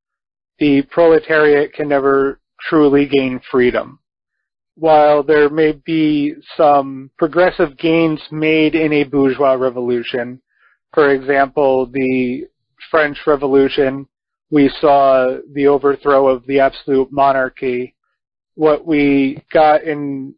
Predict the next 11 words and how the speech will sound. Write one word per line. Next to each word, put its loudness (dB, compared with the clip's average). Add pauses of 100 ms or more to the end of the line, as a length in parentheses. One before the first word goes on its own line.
return -2
was 0 (200)
not 0
a 0 (140)
proletarian 0
government, -4 (720)
though 2
there 0
have 2
been -2
some -2